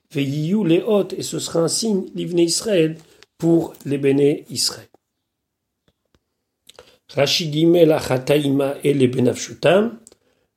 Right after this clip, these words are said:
Donc, ceux qui ont commis ces fautes Benafshutam dans leur âme, Shenasu Poshaim, car ils sont devenus des fauteurs Benafshutam dans leur âme. Ça veut dire qu'ils ont entraîné leur propre mort,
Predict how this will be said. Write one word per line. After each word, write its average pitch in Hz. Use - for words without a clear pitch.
Donc, 139
ceux -
qui 170
ont 160
commis 165
ces 143
fautes 143
Benafshutam 143
dans 131
leur 123
âme, 175
Shenasu 156
Poshaim, 196
car 143
ils 135
sont 160
devenus 160
des 147
fauteurs 170
Benafshutam 170
dans 147
leur 143
âme. 107
Ça -
veut 123
dire 180
qu'ils 135
ont -
entraîné 160
leur 139
propre -
mort, 220